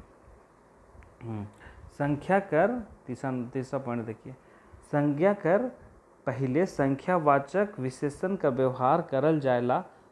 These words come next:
तो मन चाहे सौब शब्द नी जोड़ल जायला। मतलब वैसा संज्ञा है, वैसा शब्द है, जिसके सामने में हम संख्या का इस्तेमाल करते हैं। ठीक है, किसी संख्या का इस्तेमाल करते हैं,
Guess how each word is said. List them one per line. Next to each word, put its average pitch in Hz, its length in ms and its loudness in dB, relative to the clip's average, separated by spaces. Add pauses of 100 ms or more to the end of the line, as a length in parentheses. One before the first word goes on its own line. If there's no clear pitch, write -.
(180)
तो 185 200 0
मन 151 380 4
चाहे 160 360 0
सौब 156 360 0
शब्द 170 380 -2
नी 135 280 0
जोड़ल 110 320 -2
जायला। 95 320 -10 (440)
मतलब 139 260 0
वैसा 135 320 4
संज्ञा 127 480 -2
है, 123 280 -4
वैसा 127 320 -2
शब्द 123 400 -4
है, 160 240 -4 (440)
जिसके 170 360 0
सामने 127 500 0
में 127 120 -2
हम 139 180 -4
संख्या 139 540 -4
का 175 80 0
इस्तेमाल 123 500 -2
करते 110 380 -8
हैं। 110 180 -12 (440)
ठीक 170 160 -6
है, 117 200 -2 (280)
किसी 139 220 -2
संख्या 151 460 -4
का 170 100 -4
इस्तेमाल 131 380 0
करते 120 340 -8
हैं, 165 280 -8